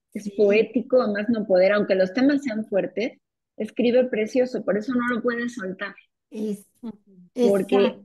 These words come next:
Speaker 2: exacto.
Speaker 1: su manera de expresarse es muy linda, aparte de que sea clara y sea contundente, pero es una forma muy linda. Realmente yo creo que sí es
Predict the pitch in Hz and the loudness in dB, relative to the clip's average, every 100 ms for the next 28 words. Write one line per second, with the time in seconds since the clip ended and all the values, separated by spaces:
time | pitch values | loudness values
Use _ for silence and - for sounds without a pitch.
0 | _ - - - 262 226 214 226 247 269 | _ -18 -18 -4 0 2 0 0 -2 -2
1 | 254 - - 196 226 214 233 202 202 202 | -4 -8 -8 -6 -4 -6 -4 -6 -6 -2
2 | 208 220 254 254 240 220 214 220 320 - | 2 2 2 0 0 -2 -4 -6 -8 -10
3 | 185 233 269 311 269 202 196 196 - 190 | -8 -6 -6 -6 -6 -6 -6 -8 -2 0
4 | 190 180 190 - _ _ - 196 196 196 | 0 0 -2 -6 _ _ -8 -4 -2 0
5 | 247 277 196 160 170 - - _ _ _ | 0 0 -2 -4 -8 -10 -12 _ _ _
6 | _ - 208 208 233 269 247 240 240 214 | _ -2 0 0 -2 -4 -6 -6 -10 -10
7 | 220 220 - 202 214 247 240 233 226 170 | -8 -8 -6 -2 0 0 -2 -2 -4 -6
8 | 170 202 233 240 233 254 254 - 180 226 | -6 -6 -2 -2 -2 -4 -6 -10 -4 -2
9 | 233 240 240 220 226 220 220 254 | -2 -4 -4 -8 -2 -2 -2 -8